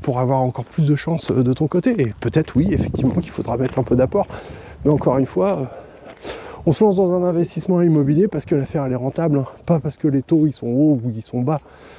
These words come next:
C'est pas ça, hein. C'est pas le critère déterminant pour savoir si tu dois faire une opération ou pas. Parce que des pépites, des bons plans, l'affaire en or, il y en avait avant, il y en a aujourd'hui, il y en aura même encore demain. Voilà, au cas où tu saurais pas.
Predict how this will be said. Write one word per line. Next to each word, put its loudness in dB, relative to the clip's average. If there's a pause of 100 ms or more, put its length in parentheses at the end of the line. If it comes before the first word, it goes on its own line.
(140)
C'est -20
pas 0
ça, 0
hein. -2 (1300)
C'est -16
pas 2
le 2
critère 0
déterminant 2
pour -10
savoir 0 (420)
si -14
tu 0
dois 4
faire -2
une 2
opération 0
ou 2
pas. -4 (840)
Parce 0
que 2
des 4
pépites, 2 (320)
des 2
bons 0
plans, 0 (760)
l'affaire 2
en 2
or, 0 (580)
il 2
y 6
en 6
avait 4
avant, 2
il 2
y 0
en -2
a -4
aujourd'hui, 0
il 4
y 2
en 0
aura -4
même 4
encore 0
demain. 0 (360)
Voilà, -4 (180)
au 0
cas 0
où 4
tu -8
saurais -2
pas. -4